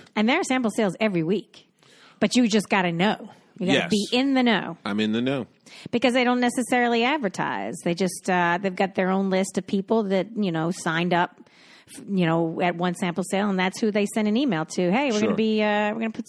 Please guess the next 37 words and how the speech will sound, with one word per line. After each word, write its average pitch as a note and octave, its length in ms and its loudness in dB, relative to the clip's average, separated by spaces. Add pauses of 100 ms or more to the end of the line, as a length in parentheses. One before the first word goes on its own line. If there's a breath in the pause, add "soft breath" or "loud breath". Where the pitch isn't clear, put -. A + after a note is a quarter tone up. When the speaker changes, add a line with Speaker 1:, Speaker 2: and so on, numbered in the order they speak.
(140)
Speaker 1:
some A#3+ 120 -2
stuff D4 340 -2
out. E3+ 260 0
Come G3+ 140 -4
and G#3 100 0
have G#3+ 160 0
a A3+ 40 0
look." C4+ 220 -2 (300)
Speaker 2:
Sure. B2 260 0
Now, G#2 200 0
last C3 380 0
podcast, G2+ 840 -2 (720 soft breath)
I F#2+ 100 -8
got F#2+ 280 -4 (100)
some F#2 140 -8
shopping A2 460 -2
done, E2+ 380 -8 (840)
uh, E2+ 180 -14
for F2 140 -10
the D#2+ 100 -12
fam. F2 500 -8 (1080 soft breath)
But E2 220 -8
this G2+ 260 -4
time A#1 520 -10 (600 soft breath)
Speaker 1:
What'd F3 220 -2
you E3 60 -6 (320)
do? - 60 -16 (540)
Speaker 2:
I D2+ 140 -10
went D2+ 320 -10
for - 140 -10
Dolo. A#1+ 720 -10 (800 loud breath)
Speaker 1:
Uh-oh. B3 540 2
What E4 120 2
does E4 80 0
that G4+ 240 4
mean? G#3+ 380 0
Speaker 2:
Well, D3+ 400 2